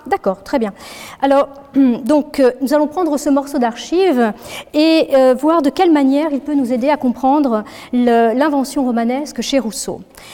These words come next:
Alors, je vais choisir trois exemples qui portent sur des échelles différentes.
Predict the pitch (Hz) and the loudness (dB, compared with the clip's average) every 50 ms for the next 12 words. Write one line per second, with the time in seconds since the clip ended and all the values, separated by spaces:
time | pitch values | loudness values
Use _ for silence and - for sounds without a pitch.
0 | - - - - 269 262 - - 233 277 311 285 359 349 311 262 - 294 262 254 | -18 -8 -4 0 0 0 0 -2 -2 -2 0 2 4 4 4 2 2 0 0 0
1 | 277 247 - - 359 330 269 262 247 220 214 240 240 302 339 - 240 - - 269 | 0 -2 -2 -2 -2 0 0 0 -2 0 0 0 0 0 -2 -4 -8 -12 -12 -12
2 | - - 311 311 - - 294 247 262 233 262 254 262 - 311 302 269 247 269 262 | -4 -4 -4 -4 -4 -6 -4 -4 -2 -2 -2 -4 -4 -4 -4 -4 -2 -2 -4 -4
3 | - 277 240 233 196 190 - - | -4 -4 -4 -4 -8 -8 -12 -18